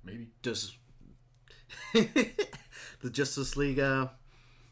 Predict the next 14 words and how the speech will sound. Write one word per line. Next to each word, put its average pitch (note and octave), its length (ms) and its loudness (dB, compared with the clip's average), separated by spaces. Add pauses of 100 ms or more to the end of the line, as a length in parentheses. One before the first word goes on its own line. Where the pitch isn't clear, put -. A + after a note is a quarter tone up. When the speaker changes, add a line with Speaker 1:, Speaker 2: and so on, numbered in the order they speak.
(120)
Speaker 2:
trailer C#3+ 260 2
came D3 200 0
out, D#3 280 -2
so A#2 140 -6
that's G#2 160 -6
kinda A2+ 200 -8
what's F#2+ 200 -8
prompting G#2 600 -10 (300)
us G2 240 -10 (140)
to G2+ 120 -10
talk F2 260 -12
about G2+ 240 -10
this. A#2+ 320 -8 (960)
And, G2+ 500 -8